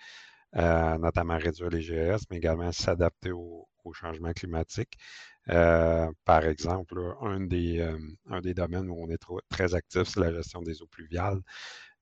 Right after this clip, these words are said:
parce qu'on est conscient qu'on risque de vivre, euh, des, euh, des épisodes de plus en plus fréquents d'inondations, euh, des épisodes de plus en fr-,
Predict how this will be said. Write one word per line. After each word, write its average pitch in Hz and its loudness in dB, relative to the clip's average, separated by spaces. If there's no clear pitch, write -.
parce - 2
qu'on 80 -4
est 80 -2
conscient 82 2
qu'on 85 4
risque 85 -4
de 82 4
vivre, 85 0
euh, 80 0
des, 85 4
euh, 80 2
des 80 -4
épisodes 87 0
de 87 -4
plus 90 -8
en 85 0
plus 95 -14
fréquents 90 0
d'inondations, 87 -2
euh, 85 6
des 82 0
épisodes 90 0
de 87 -2
plus - -6
en 87 4
fr-, 71 -2